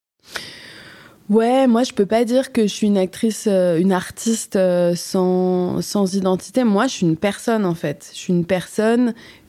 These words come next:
euh, je suis une femme, je suis une femme cis,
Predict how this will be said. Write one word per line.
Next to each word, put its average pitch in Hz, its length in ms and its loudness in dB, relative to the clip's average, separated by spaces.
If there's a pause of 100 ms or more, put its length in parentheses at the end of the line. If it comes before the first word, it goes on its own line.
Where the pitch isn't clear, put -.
euh, 165 640 2
je 165 100 -2
suis - 140 -6
une 160 140 0
femme, 214 560 0 (280)
je - 80 -14
suis 190 80 0
une 170 80 0
femme 160 220 0
cis, - 500 -4